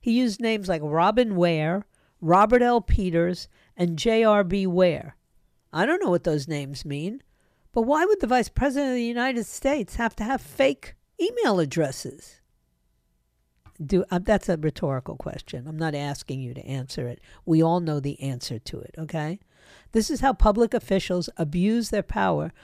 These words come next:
for personal or political benefit. What they do is hide. The only way to preserve governmental integrity is for all these emails to be released.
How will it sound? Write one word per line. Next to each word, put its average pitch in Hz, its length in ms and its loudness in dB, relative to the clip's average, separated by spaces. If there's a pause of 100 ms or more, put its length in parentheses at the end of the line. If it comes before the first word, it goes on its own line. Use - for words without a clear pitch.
(140)
for - 160 0
personal 233 680 0
or 180 80 -4
political 180 500 0
benefit. 143 480 -6 (1040)
What 190 180 6
they 180 160 2
do 202 480 2 (720)
is 180 500 0 (260)
hide. - 600 -6 (320)
The 165 100 -2
only 233 160 0
way 277 160 4
to 262 40 0
preserve 220 520 4
governmental 202 560 0
integrity 180 760 0
is 170 160 -4
for - 240 -8
all 233 220 6
these 247 240 0
emails 190 380 -2
to 175 100 -2
be 165 180 2
released. 151 460 -4